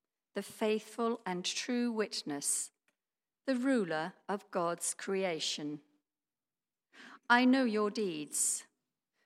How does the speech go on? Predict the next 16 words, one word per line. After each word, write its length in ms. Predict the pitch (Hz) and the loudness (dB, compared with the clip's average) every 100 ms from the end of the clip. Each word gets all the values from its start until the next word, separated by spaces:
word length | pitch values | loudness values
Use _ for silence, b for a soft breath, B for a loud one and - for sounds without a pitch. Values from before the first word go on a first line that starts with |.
| _ | _
that 260 | 233 226 - | -2 -2 0
you 80 | 220 | 2
are 120 | 214 | 4
neither 320 | 208 202 190 | 4 0 -2
cold 600 | 185 - 240 170 151 165 - 175 | -6 -2 0 0 -2 -8 -10 -6
nor 180 | 175 | -6
hot. 600 | 165 185 139 - - - - _ _ _ _ _ _ _ _ _ B B B | -4 -2 -2 -4 -8 -8 -10 _ _ _ _ _ _ _ _ _ B B B
I 120 | 233 | 2
wish 340 | 233 320 - 277 | 2 2 0 0
you 80 | |
were 160 | 233 233 | 2 2
either 380 | 202 202 196 190 | 4 4 2 -2
one 320 | 180 185 170 | 0 0 0
or 100 | 160 | -2
the 140 | 160 170 | -4 -2
other. 420 | 180 - 123 - | -2 -2 -8 -12